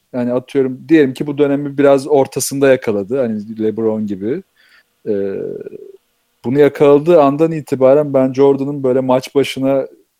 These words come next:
inanılmaz sayılara ulaşabileceğini düşünüyorum. Yani elliler, elli beş pluslar falan o seviyelere gelebileceğini düşünüyorum. Çünkü Jordan'ın Golden State gibi açık alan bir,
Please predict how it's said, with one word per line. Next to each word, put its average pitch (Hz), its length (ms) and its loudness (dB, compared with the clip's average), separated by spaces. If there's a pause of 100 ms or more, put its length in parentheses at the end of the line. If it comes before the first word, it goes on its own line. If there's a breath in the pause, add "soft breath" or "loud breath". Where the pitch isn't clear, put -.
(160)
inanılmaz 135 520 0
sayılara 131 420 2
ulaşabileceğini 127 680 0
düşünüyorum. 101 360 -10
Yani 98 120 -4
elliler, 113 720 0 (640)
elli 117 360 -2
beş 123 280 -2
pluslar 120 520 0
falan 117 140 0
o 127 60 4
seviyelere 127 500 2
gelebileceğini 127 640 0
düşünüyorum. 110 500 -12
Çünkü 139 520 -8 (540)
Jordan'ın 156 1200 -2 (500)
Golden 127 400 2
State 147 340 0
gibi 139 140 -2
açık - 300 0
alan 139 320 2
bir, 135 300 -2